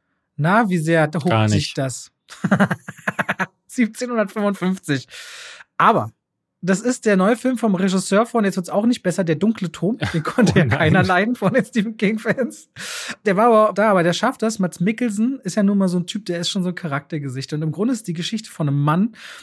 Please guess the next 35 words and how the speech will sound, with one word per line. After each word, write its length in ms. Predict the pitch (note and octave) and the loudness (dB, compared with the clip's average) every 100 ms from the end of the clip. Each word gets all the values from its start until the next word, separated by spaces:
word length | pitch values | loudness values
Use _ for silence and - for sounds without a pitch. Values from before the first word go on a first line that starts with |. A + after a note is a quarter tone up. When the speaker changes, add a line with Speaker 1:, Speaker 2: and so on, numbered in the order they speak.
| - | -4
Speaker 1:
der 80 | F3+ | -2
entgegen 400 | F3+ F3 G3 G3 | 0 0 0 0
allen 300 | E3 A3 G#3 | 0 2 4
Widrigkeiten 720 | G3 G3+ G3 - F#3 F#3 G3 | 4 2 -2 -2 -2 -2 -4
versucht, 400 | - D3 F#3+ - | -2 -2 -2 -4
sein 160 | D3+ C#3 | -4 0
Ding 220 | F3+ A#3 | 0 0
durchzuziehen 720 | D#3+ D#3+ - D#3 - F#3 G3 | 0 -4 -8 -10 -4 -2 -2
und 200 | F#3+ E3+ | -2 -2
dabei 240 | F3 E3 E3+ | -2 0 -2
immer 260 | F#3 F#3+ | 0 0
wieder 160 | F#3+ F3 | 2 0
bittere 300 | D#3 E3+ E3+ | -2 -4 -4
Entscheidungen 540 | D#3 - C#3+ E3 D3+ | -4 -4 -2 -2 -2
treffen 300 | C3 C3 A#2+ | -4 -8 -8
muss. 180 | B2+ C3 | -8 -8
Der 120 | - | -6
muss 280 | C#3+ D#3 - _ | -6 -6 -8 _
immer 260 | G3+ G#3 A#3+ | 2 4 4
wieder 280 | A3 G#3+ G3+ - - - | 4 2 2 -4 -20 -4
Opfer 340 | F#3+ F#3 G#3 | -4 0 0
bringen, 260 | F#3 F#3+ G3+ | 0 0 0
die 80 | D#3+ | 0
sind 160 | D#3+ | -2
ständig 440 | D#3 - F3+ A3+ - | -4 -2 0 0 -4
kurz 200 | G3+ F#3+ | -8 -8
vorm 240 | - F3+ | -4 -4
Verhungern. 640 | E3+ F3+ D3 F3 F#3 F#3 | -2 -4 -2 -2 0 0
Der 100 | D#3+ | -2
versucht, 380 | D3 D3 D#3 - | -2 -2 -4 -2
irgendwo 260 | F#3 G3 G#3+ | 0 0 -2
fruchtbares 640 | - G3 - F#3 F3 E3+ | -4 -8 -6 -6 -6 -2
Land 180 | D#3 E3 | -2 -2
zu 100 | - | -6
finden. 280 | - F3 | -4 -4